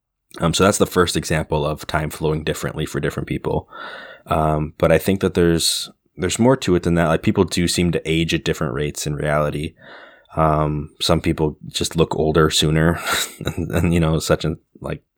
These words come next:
that's kinda life. Like, you know, some people don't age as well as others. Um,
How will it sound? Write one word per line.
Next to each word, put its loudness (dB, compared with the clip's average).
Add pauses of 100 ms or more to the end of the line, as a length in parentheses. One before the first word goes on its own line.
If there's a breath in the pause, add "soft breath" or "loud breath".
(400 loud breath)
that's -2
kinda 0
life. -2
Like, -4 (140)
you -6
know, -4 (120)
some -2
people 0
don't 2
age 2
as -2
well 0
as 2
others. 0 (420 loud breath)
Um, 2